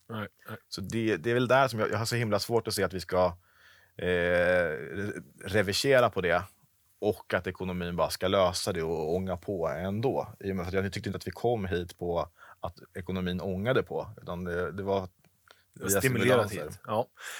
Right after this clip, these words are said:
Speaker 1: Nej, men, eh, fair point, jag ser ju poängerna. Eh,
Speaker 2: Men jag kommer säkert ha helt fel.
Speaker 1: nej, men... Nej, men du, du har ju säkert rätt, och du, du, och, eller du har rätt i att du, så här, det här är ju den vägen man ser. Man, man kan ju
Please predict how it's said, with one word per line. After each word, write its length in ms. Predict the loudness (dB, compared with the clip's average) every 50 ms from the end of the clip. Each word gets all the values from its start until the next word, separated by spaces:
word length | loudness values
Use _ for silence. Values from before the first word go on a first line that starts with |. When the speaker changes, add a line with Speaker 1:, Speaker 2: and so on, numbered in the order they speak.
| -14 2 6
Speaker 1:
Nej, 120 | 8 8
men, 180 | 8 8 8 8
eh, 380 | 8 8 8 8 6 6 4 -2 -8 -12 -6 -2 2
fair 220 | 6 8 8 8
point, 340 | 8 6 6 6 6 6 6
jag 100 | 8 10
ser 280 | 10 10 10 8 6 6
ju 100 | 4 4
poängerna. 480 | 4 4 4 4 4 2 2 2 0 0 -2 -4
Eh, 580 | -2 0 2 4 4 6 6 6 4 4 2 2 2
Speaker 2:
Men 80 | 4 4
jag 80 | 4
kommer 140 | 4 4 4
säkert 180 | 4 4 6 6
ha 60 | 6
helt 220 | 6 6 4 2 0
fel. 300 | -2 0 2 2 2 0 -2 -6 -12 -16 _ _ -14
Speaker 1:
nej, 220 | -12 -8 -4 2
men... 140 | 2 2 4 4 2 2 2 -2 -6 -14 _ -20 _ _
Nej, 320 | 6 8 8 10 10 8
men 120 | 8 6
du, 100 | 4 2
du 120 | 2 2 4
har 180 | 6 6 6
ju 80 | 8 8
säkert 360 | 8 8 6 6 4 2 4
rätt, 280 | 6 6 6 4 2 -4
och 100 | -4 -2
du, 200 | -2 -2 -2 -2
du, 200 | 0 0 0 0
och, 880 | 0 0 0 2 2 4 6 6 8 8 8 8 8 6 4 4 2
eller 160 | 0 0 2 4
du 60 | 4
har 100 | 4 6
rätt 380 | 6 6 6 6 4 0 -10 -8 -4
i 320 | 0 0 2 4 4 2
att 280 | 2 2 0 -2 -2 _
du, 360 | 0 0 2 2 0 -2 -4 -8 _ -6
så 140 | 0 2 2
här, 120 | 2 2 0 -6 -2
det 140 | 0 2
här 240 | 4 4 6 6 8
är 80 | 8 8
ju 120 | 8 8
den 180 | 6 4 4 4
vägen 280 | 2 0 0 -2 -4
man 100 | -2 4
ser. 400 | 6 6 6 6 4 2 0 0
Man, 200 | 0 -2 -4 -4 -4 -6
man 200 | -4 -2 -2 -2
kan 220 | 0 2 2 4
ju 220 | 4 4 2 2